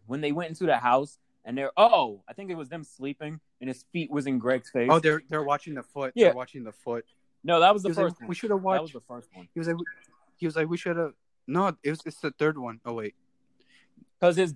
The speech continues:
Speaker 1: dad
Speaker 2: wait.
Speaker 1: came and picked them up after that. This is when they were on the trip.
Speaker 2: Okay, so what happened was they watched the foot,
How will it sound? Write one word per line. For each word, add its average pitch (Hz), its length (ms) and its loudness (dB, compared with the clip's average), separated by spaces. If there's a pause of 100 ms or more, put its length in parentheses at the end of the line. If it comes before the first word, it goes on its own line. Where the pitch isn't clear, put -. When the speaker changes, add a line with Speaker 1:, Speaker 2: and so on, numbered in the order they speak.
Speaker 1:
dad 175 180 8
Speaker 2:
wait. 202 80 -4
Speaker 1:
came 160 140 -2
and 143 100 -4
picked 160 200 0
them 151 120 -4
up 151 160 2
after 120 300 -4
that. 92 220 -8
This 123 180 -10
is 151 80 -16
when 135 140 -6
they 127 100 -4
were 113 100 -4
on 110 140 -8
the 98 60 -20
trip. 117 320 -10 (1200)
Speaker 2:
Okay, 135 460 -2
so 135 260 -4
what 135 160 -2
happened 147 360 -2
was 113 440 -6
they 127 100 -6
watched 139 300 -4
the 104 100 -10
foot, 160 400 -2